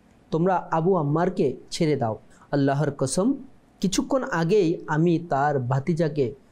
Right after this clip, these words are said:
মারাত্মকভাবে গালি দিয়েছি।" পরবর্তীকালে হযরতে হামজা রাদিয়াল্লাহু তাআলা আনহু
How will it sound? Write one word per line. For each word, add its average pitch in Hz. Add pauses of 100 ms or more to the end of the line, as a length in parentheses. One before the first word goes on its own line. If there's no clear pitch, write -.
(320)
মারাত্মকভাবে 160 (220)
গালি 127
দিয়েছি।" 120 (2500)
পরবর্তীকালে 156
হযরতে 147
হামজা 139 (1900)
রাদিয়াল্লাহু 139
তাআলা 131
আনহু 127